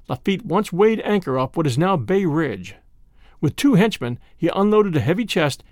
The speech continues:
and carried it into some thick shrubbery where it was buried. Once his treasure was safely hidden, Lafitte returned to his ship alone. If the legend is true,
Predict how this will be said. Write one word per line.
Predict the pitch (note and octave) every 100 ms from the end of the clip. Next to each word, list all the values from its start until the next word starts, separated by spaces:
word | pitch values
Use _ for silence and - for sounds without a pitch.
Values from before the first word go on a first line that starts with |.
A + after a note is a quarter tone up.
| -
and | C#3 -
carried | C4+ A3 C3
it | C3+ -
into | F3+ F3
some | - C#3
thick | - B3
shrubbery | - - G#3+ C#3 C#3 -
where | D#3
it | E3+
was | C3+
buried. | A2 G3+ F3+ F#2 - - - - - - - _
Once | F3+ G#3+
his | B3
treasure | - A3 G3
was | D#3+
safely | - G#3+ A3 E3 B2
hidden, | F#3 A2+ F2 - - - C3
Lafitte | - A3 G#3+
returned | C3 A#3+ C4 F3
to |
his | C#3
ship | - D#3 D3
alone. | D3 F#3 A#2 - - - - _ - _ - -
If | -
the | A2
legend | B2+ F#3 B3
is | F3
true, | - C4+ C#3+ F2